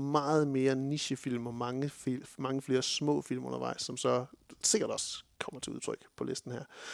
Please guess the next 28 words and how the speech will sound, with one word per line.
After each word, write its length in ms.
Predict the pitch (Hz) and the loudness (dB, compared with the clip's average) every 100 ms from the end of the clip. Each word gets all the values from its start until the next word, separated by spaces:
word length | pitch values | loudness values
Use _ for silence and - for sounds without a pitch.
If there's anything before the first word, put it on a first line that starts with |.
| - - | -8 10
Jeg, 180 | 156 170 | 10 12
jeg, 300 | 185 175 160 | 10 10 6
jeg 160 | 175 196 | 4 6
sad 340 | - 202 180 | 6 8 8
også 120 | 175 | 6
sådan 100 | 180 | 4
og 60 | 165 | 0
tænkte, 200 | 160 143 | 0 -2
jamen, 100 | 123 | -2
synes 300 | - 165 - | -4 -2 -2
jeg, 180 | - 127 - - - - | -2 -8 -12 -18 -2 2
jeg 60 | |
tror 220 | - 214 | 4 6
egentlig 220 | 214 175 190 | 6 6 4
umiddelbart, 440 | 190 226 143 127 | 4 6 6 8
at 60 | 127 | 6
jeg 120 | 120 | 6
synes, 600 | - 170 - - - - - | 2 2 2 -2 -2 -4 0
at, 140 | 131 - | -2 2
at 100 | 135 | -2
filmåret 480 | - 180 180 127 123 | 0 2 6 6 6
nødvendigvis 400 | 127 160 143 139 | 4 2 2 0
ikke 120 | 170 | 0
har 60 | 160 | 6
været 280 | 135 120 117 | 8 8 6
særlig 400 | - 139 165 165 | 6 6 4 4
godt. 280 | - 135 - - - - - - _ - | 4 4 2 -18 -20 -18 -18 -20 _ 6
Øhm, 580 | 123 117 110 110 107 | 6 6 4 -2 -2